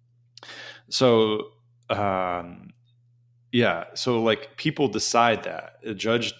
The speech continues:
makes that, that judgment call, you know, that, that decision of whether it's legal or not. Now, you can always appeal their decision,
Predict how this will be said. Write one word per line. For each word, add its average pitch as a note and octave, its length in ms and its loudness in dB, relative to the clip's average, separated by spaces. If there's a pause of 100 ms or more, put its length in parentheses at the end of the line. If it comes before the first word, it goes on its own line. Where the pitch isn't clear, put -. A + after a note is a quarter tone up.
makes G#2+ 300 -4
that, F#2 280 -4 (440)
that F#2+ 200 -6
judgment A2 420 -4
call, - 440 -12
you F#2 80 -18
know, F2+ 140 -10
that, F2+ 320 -6
that G2 140 -8
decision G2+ 440 -4
of E2+ 80 -12
whether F#2+ 320 -2
it's - 340 -8
legal G2 280 -6
or E2 80 -8
not. G2+ 260 -2
Now, G#2+ 80 0
you D3 140 2
can D3 120 0
always B2+ 220 2
appeal G#2 640 0
their F#2+ 100 -8
decision, F#2+ 580 -4